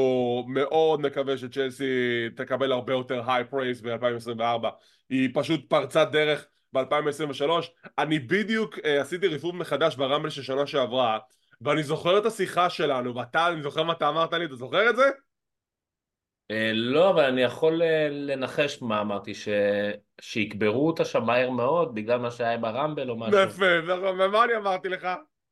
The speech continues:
Speaker 2: לא זוכר.
Speaker 1: אני אמרתי לך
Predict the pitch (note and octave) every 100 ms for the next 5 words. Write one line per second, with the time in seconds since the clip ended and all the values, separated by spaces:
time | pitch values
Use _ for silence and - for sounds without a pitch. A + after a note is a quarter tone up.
0 | _ _ _ _ _ _ _ _ _ _
1 | G2 G#2 A#2+ - G#2 F#2+ - _ - B2+
2 | D3+ D#3 E3+ E3+ F3 E3+